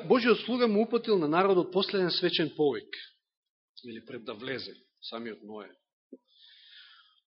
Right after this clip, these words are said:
Со болка и со сесрно што не може да се искаже со зборови, ги преколнувал да побараат прибежиште, доека уште може да се најде. Тие повторно ги отфрли неговите зборови, го исмевале и му се подбивале.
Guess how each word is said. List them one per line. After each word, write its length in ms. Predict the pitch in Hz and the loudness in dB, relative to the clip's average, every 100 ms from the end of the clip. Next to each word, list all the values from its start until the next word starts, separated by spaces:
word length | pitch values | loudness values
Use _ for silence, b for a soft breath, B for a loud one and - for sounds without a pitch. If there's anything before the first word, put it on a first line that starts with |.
| - - | -8 0
Со 140 | 175 | 0
болка 540 | 135 233 254 240 226 208 | 6 10 12 10 10 8
и 40 | |
со 180 | 196 190 | 8 4
сесрно 640 | - 220 220 - 202 196 | 6 8 8 6 6 6
што 260 | 175 - 175 | 4 2 2
не 200 | 160 185 | 6 8
може 260 | 214 208 208 | 10 10 10
да 80 | 196 | 8
се 160 | - | 4
искаже 420 | 202 - 202 180 | 2 4 4 4
со 160 | 180 170 151 | 2 2 0
зборови, 500 | 123 165 170 151 143 | 2 4 4 4 0
ги 160 | 139 | 0
преколнувал 880 | 156 180 180 196 247 269 262 247 240 | 0 2 4 10 12 12 12 12 12
да 140 | 220 | 12
побараат 560 | 220 190 208 208 202 190 | 8 10 12 12 12 10
прибежиште, 720 | 180 160 185 175 165 175 151 - b b - | 4 8 6 6 -2 0 -2 -2 b b 0
доека 260 | 170 170 | 2 4
уште 200 | 185 175 | 0 2
може 220 | 165 160 151 | 2 2 2
да 60 | |
се 120 | 139 | 0
најде. 380 | 135 127 113 101 - _ _ _ - | 0 0 -2 -4 -14 _ _ _ 4
Тие 300 | 185 - - | 6 6 10
повторно 460 | 214 220 233 214 | 8 8 2 2
ги 160 | 185 147 | 2 2
отфрли 420 | 139 - 202 190 | 0 2 4 4
неговите 380 | 165 151 170 143 | 4 4 2 2
зборови, 440 | 117 147 143 127 | 0 0 0 -2
го 140 | 117 151 | -2 0
исмевале 760 | - 139 151 165 156 147 123 B B B | 2 2 4 6 6 4 0 B B B
и 60 | 143 | -2
му 120 | 151 | 0
се 160 | - - | -2 -4
подбивале. 480 | 127 120 135 120 | -6 -2 -2 -2